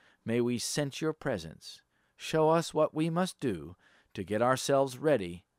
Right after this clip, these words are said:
and also our families. In Jesus' holy and precious name I pray.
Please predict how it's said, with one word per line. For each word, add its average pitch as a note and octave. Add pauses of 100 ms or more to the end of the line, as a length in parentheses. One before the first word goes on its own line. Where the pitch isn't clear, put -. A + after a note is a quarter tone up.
(100)
and A#2
also G#2+
our A2+
families. F2+ (440)
In G#2+
Jesus' C3
holy A#2
and A2+
precious C3+
name C3
I C#3+
pray. C#2+